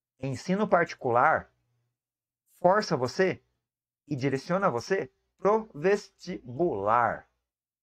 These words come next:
E você aprende a estudar em escola particular. E você não aprende a estudar em escola pública. Escola pública, tarefa diária. O que você de escola pública aprende é estudar no dia a dia. É estudo forçado em ambiente de aprendizado decoreba,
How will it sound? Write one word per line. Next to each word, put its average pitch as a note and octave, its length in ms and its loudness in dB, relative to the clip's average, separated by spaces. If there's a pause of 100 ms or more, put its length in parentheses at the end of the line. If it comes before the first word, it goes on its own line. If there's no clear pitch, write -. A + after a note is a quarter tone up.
(520)
E C#3+ 100 -2
você C3+ 220 -2
aprende E3 360 0
a E3+ 40 -4
estudar C3+ 300 -4
em C3+ 40 -4
escola A2+ 280 -4
particular. G2+ 500 -6
E B2 60 -4
você G#2+ 200 -10
não A2+ 100 -4
aprende E3 260 -2
a - 20 -14
estudar D3 140 -6
em - 20 -4
escola C#3+ 240 0
pública. F#2+ 400 -8 (340)
Escola D3 340 0
pública, F#3 380 2
tarefa F3 500 0
diária. C3 960 0 (420)
O A2+ 100 -6
que - 140 -2
você G#3 280 2
de E3 80 0
escola D#3+ 240 2
pública D3 360 0
aprende F3 380 2
é - 20 2
estudar C3 340 0
no D#3+ 140 -2
dia C#3 200 0
a E3 40 2
dia. C3 560 -4 (200)
É B2+ 140 -4
estudo G#3 640 -2 (280)
forçado E3+ 580 0
em D3+ 80 -4
ambiente D#3+ 420 -4
de E3+ 120 2
aprendizado D#3+ 760 0
decoreba, C3 840 0